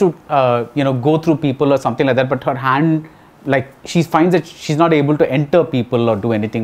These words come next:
like that. But once that, that body goes up in flames, the body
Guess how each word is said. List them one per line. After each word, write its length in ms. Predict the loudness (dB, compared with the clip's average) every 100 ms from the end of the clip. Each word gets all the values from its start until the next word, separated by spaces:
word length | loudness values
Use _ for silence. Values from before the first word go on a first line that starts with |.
| -4
like 100 | -2
that. 120 | -4 -4 -14 -20 -20 -12 -4
But 120 | -2 2 2
once 280 | 2 0 -6 -4
that, 160 | -4 -4 -12 -4
that 180 | -4 -4 -18 -12 -8 0
body 300 | 0 2 2 2 -2 -10 -4
goes 280 | 0 2 2
up 180 | 2 0
in 60 | -2
flames, 300 | -2 -2 -2
the 120 | -2 0
body 260 | 2 2